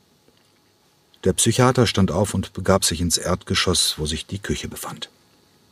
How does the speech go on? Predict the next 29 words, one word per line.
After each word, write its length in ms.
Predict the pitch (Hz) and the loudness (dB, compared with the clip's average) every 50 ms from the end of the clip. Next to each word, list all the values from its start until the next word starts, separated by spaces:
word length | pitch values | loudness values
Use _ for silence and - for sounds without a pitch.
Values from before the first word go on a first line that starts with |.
| _ _ _ _ _ _ - - | _ _ _ _ _ _ -8 -2
Cranko 340 | - - 113 110 101 - 113 | 2 4 4 4 6 4 2
stand 260 | - - 107 101 - | 2 4 2 0 2
auf 240 | 82 127 135 117 - | 4 2 2 2 2
und 240 | 104 85 - - - | 0 0 -2 -2 -2
öffnete 400 | 92 92 - - 104 92 - 87 | -2 -2 2 2 0 0 0 -2
die 100 | 92 87 | -6 -4
Flügeltüren 680 | - - 113 110 95 92 - - 87 85 82 82 78 | -2 2 2 2 2 2 0 0 -2 0 0 0 0
ganz. 360 | - 80 78 71 - - - - _ - - - - - - - - - - _ _ - | 0 0 -2 0 0 -2 -2 -4 _ -20 -20 -18 -18 -16 -16 -18 -18 -20 -20 _ _ 0
Dann 180 | - 92 95 | 2 2 2
trat 320 | - - - 101 117 120 - | 2 2 2 2 4 4 4
er 120 | 107 101 | 4 6
hinaus 560 | 101 104 104 104 110 113 107 - - - - | 6 8 8 8 8 6 6 6 4 2 2
auf 180 | - 87 82 - | 0 -4 -8 -2
den 260 | - 87 87 80 76 | 0 2 2 4 6
winzigen 400 | 98 117 131 117 - 95 92 98 | 6 6 6 6 2 2 0 2
Balkon 480 | 87 87 85 78 - - 101 101 98 85 | 2 2 0 0 0 2 2 4 4 2
und 120 | 82 - | 2 0
starrte 580 | - - - 92 98 98 92 - 95 90 82 - - - - - - - _ _ - | 0 0 2 4 4 4 2 4 2 2 2 2 -4 -16 -20 -20 -20 -20 _ _ -14
auf 220 | - - 82 80 - | -8 -6 -6 -6 -6
die 240 | - - 80 78 | -4 0 0 2
Häuserzeile 720 | 73 90 101 101 95 87 85 - - 87 82 82 80 78 76 | 4 4 6 6 6 4 4 2 2 2 2 2 2 2 0
auf 100 | 78 - | 0 -4
der 100 | - 87 | -4 -2
anderen 240 | 90 82 82 82 80 | 0 0 0 0 0
Straßenseite. 840 | - - 85 85 90 85 - 78 73 - - - - - - - - _ _ _ _ _ _ _ _ _ _ _ _ _ _ _ - | -2 -2 0 2 2 2 2 0 -2 -4 -6 -10 -10 -12 -12 -14 -14 _ _ _ _ _ _ _ _ _ _ _ _ _ _ _ -2
So 220 | - - 131 135 | 4 4 4 4
verharrte 500 | 123 - - 82 85 110 110 110 - 95 | 4 -2 -2 2 2 2 2 2 -2 -2
er 180 | - 90 87 85 | 0 0 2 4
regungslos, 680 | 98 107 110 107 101 98 - - 92 92 95 90 - | 4 4 6 6 4 4 2 4 4 6 6 4 2